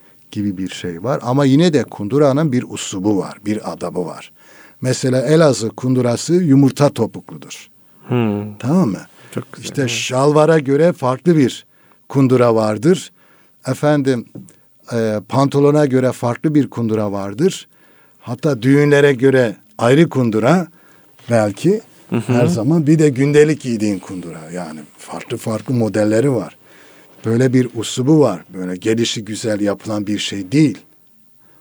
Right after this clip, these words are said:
Speaker 1: Uslupla,
Speaker 2: Hı hı.
Speaker 1: fabrikasyon değildir yani. Tamam mı? Elle, el işçiliği var.
Speaker 2: Evet.
Speaker 1: Bunlar önemli bir şey. Bu kuşağın bir uslupla giyindiğini,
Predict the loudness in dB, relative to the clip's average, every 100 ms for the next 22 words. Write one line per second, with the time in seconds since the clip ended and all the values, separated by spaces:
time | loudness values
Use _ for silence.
0 | _ -16 -4 0 0 -2 -4 -4 -2 -2
1 | -2 -4 -2 0 0 4 4 4 0 -4
2 | -12 -16 -20 _ _ _ -16 -8 -6 -6
3 | -2 2 4 2 0 -2 0 0 -4 -8
4 | -10 -12 -14 -18 -20 _ -12 -4 -2 -4
5 | -8 -8 -2 0 0 -2 -4 -2 0 2
6 | 0 -4 -14 -18 _ _ _ _ _ -8
7 | -4 -4 -2 0 2 2 0 -8 _ -8
8 | -2 -2 -2 -8 0 0 2 -2 -2 -6
9 | -12 -6 -4 -2 0 0 0 -2